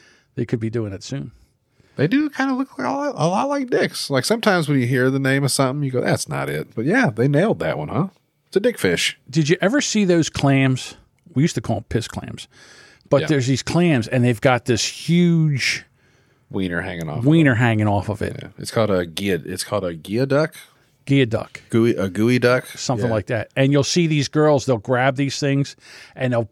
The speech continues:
Speaker 1: bite down on 'em, and their shit shoots everywhere, and then I throw up,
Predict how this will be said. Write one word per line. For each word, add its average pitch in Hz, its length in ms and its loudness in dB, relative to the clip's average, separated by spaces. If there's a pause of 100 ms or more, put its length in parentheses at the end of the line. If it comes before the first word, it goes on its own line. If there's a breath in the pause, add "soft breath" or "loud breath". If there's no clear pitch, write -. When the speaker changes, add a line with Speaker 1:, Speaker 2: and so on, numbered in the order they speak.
Speaker 1:
bite 131 220 2
down 135 280 2
on 139 200 4
'em, 143 200 2
and 120 120 -2
their 110 120 0
shit - 460 -4
shoots - 300 -4
everywhere, 135 520 2
and 127 140 0
then 120 100 -2
I 110 100 -4
throw 117 340 2
up, 127 200 2